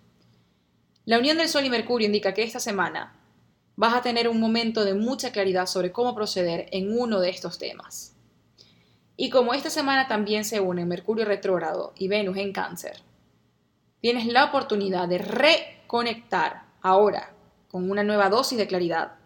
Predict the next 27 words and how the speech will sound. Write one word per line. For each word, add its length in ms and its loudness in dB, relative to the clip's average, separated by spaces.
con 180 -2
alguien 560 2
que 140 0
fue 180 0
importante 640 -2
para 300 -4
ti 300 -10
en 260 -4
junio. 560 -6
A 80 2
lo 80 4
mejor 400 4
esta 240 -2
persona 360 -2
tenía 240 0
mucho 280 -2
más 160 -2
tiempo 240 -4
en 80 -4
tu 80 0
vida 240 0
que 80 -4
solamente 420 -2
el 80 -4
mes 140 -6
de 80 -4
junio, 360 -4